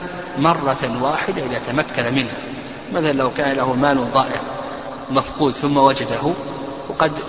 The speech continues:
ظل مفقودا سنتين أو ثلاث سنوات، فنقول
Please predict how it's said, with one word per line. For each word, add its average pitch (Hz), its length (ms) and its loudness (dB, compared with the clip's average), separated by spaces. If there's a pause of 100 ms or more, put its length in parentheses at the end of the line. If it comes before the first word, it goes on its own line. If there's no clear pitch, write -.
(180)
ظل 147 300 4
مفقودا 135 500 0
سنتين 123 560 -2
أو 107 140 -4
ثلاث 123 320 -2
سنوات، 135 500 4 (680)
فنقول 151 520 2